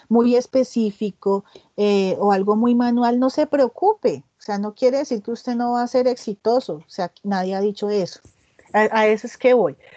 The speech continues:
Entonces, yo quisiera saber si de pronto alguno alcanzó a consultar o tienen interés en alguna carrera particular o alguna sugerencia. De pronto quisiera saber. Eh,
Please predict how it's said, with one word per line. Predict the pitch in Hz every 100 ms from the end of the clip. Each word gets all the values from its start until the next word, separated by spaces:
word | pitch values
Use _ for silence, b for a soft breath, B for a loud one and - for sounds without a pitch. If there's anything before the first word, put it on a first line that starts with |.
| B
Entonces, | - 240
yo | 285
quisiera | 262 277 285 277
saber | 285 285 226 190
si | -
de | 240
pronto | 233 185 175 196 190
alguno | 220 196 185 180 175
alcanzó | 220 220 208 185 180
a | 165
consultar | 185 202 240 214 - 170 165 - b b b b
o | 220
tienen | 214 208 202
interés | 220 226 214 185
en | 196
alguna | 202 196 180 165
carrera | - 202 180 160
particular | 196 196 - 208 165 156 151
o | 160
alguna | 180 185 175
sugerencia. | 185 196 180 147 170 151 - -
De | 175
pronto | 175 151 160
quisiera | 165 185 - 156 156
saber. | - 175 214 160 B B B B B B -
Eh, | 214 208 202 202 196 196 190